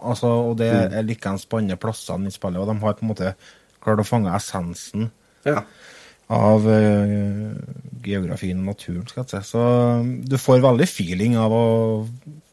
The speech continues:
Speaker 1: være der da. Og det
Speaker 2: Når
Speaker 1: Hæ?
Speaker 2: Mm.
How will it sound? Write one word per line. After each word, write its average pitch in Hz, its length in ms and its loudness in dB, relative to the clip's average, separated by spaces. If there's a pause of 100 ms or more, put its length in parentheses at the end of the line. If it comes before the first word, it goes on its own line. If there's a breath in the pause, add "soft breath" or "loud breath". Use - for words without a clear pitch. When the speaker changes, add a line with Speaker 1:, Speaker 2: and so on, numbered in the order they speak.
(240)
Speaker 1:
være 120 380 0
der 107 140 0
da. 143 100 2 (280)
Og 123 60 -6
det 127 140 6
Speaker 2:
Når 123 340 6 (960 loud breath)
Speaker 1:
Hæ? 117 540 -2
Speaker 2:
Mm. - 160 0